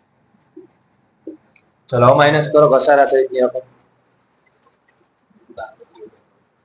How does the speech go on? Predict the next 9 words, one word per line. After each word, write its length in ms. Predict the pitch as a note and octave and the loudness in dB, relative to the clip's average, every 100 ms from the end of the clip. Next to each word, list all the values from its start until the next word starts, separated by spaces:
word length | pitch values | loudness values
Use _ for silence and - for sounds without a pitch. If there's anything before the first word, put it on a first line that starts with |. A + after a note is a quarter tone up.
| _ _ _ - | _ _ _ -4
કેટલા? 240 | C#3 D#3 D3+ - _ _ _ _ A#4 A#4+ E5+ E5+ A#4 _ - G#4+ _ _ _ _ _ _ _ - | 0 -2 -4 -16 _ _ _ _ -20 -18 -18 -18 -20 _ -20 -20 _ _ _ _ _ _ _ -12
ઓકે, 260 | B2 A2 - - - | -8 -8 -12 -20 -12
એટલો 160 | C3+ C#3+ | 0 4
આવે 180 | C3+ D#3 | 6 4
છે 100 | F3 | 4
ચોખ્ખો 240 | F3 F3 F3 | 2 2 2
નફો? 220 | E3+ E3 D3+ | 2 2 4
જોવો 180 | D#3+ D#3+ | 6 4
તો 120 | E3 | 2